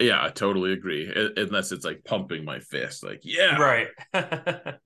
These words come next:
Speaker 1: No, I'm, I'm, I'm pretty pleased. Like, I,
Speaker 2: Yeah.
Speaker 1: I've pretty, pretty much stayed in the top fifty and held my own the whole time, so way to
Speaker 2: Right.
Speaker 1: go.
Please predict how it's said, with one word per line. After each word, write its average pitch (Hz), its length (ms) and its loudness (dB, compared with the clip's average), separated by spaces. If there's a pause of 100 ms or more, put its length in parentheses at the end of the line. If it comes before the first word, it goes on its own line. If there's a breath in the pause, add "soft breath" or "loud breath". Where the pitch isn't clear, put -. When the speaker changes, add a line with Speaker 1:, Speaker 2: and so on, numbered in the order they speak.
(300)
Speaker 1:
No, 165 160 6
I'm, 131 240 4
I'm, 156 400 4
I'm 156 180 4
pretty 127 300 2
pleased. 82 480 -8 (180 loud breath)
Like, 98 240 2
I, 104 320 4
Speaker 2:
Yeah. 104 280 2
Speaker 1:
I've 95 80 -4 (500)
pretty, 135 400 0
pretty 120 440 -4
much 104 800 -4
stayed 98 380 -2
in 87 80 -8
the 95 80 -14
top 85 280 -8
fifty 78 400 -10
and 80 220 -16
held 82 300 -10
my 69 180 -10
own 73 160 -12
the - 80 -14
whole - 160 -14
time, - 320 -14
so 65 320 -12 (420)
way 139 80 -12
to 123 60 -2
Speaker 2:
Right. 98 180 -2
Speaker 1:
go. 69 160 -6